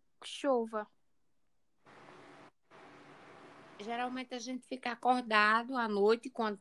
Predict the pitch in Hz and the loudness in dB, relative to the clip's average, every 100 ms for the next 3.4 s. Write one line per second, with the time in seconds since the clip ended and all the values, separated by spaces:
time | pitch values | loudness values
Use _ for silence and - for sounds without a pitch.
0 | - 202 - 185 185 208 208 226 233 _ | -2 -2 -2 -14 -4 0 0 -2 -4 _
1 | 208 - 214 190 208 196 - 226 208 190 | -20 -4 -2 0 -4 -6 -4 -2 2 0
2 | - 202 190 - 185 185 180 165 160 180 | 0 -4 -4 -4 -2 -2 -2 -4 0 2
3 | 196 214 - | 2 0 -10